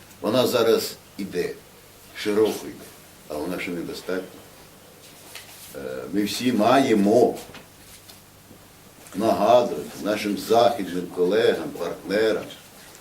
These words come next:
«Шановні, теж виконуйте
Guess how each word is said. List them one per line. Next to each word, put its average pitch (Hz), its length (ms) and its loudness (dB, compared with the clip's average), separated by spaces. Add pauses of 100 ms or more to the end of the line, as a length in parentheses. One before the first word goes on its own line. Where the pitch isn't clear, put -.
(420)
«Шановні, 120 800 2 (1200)
теж 98 320 4
виконуйте 92 720 -2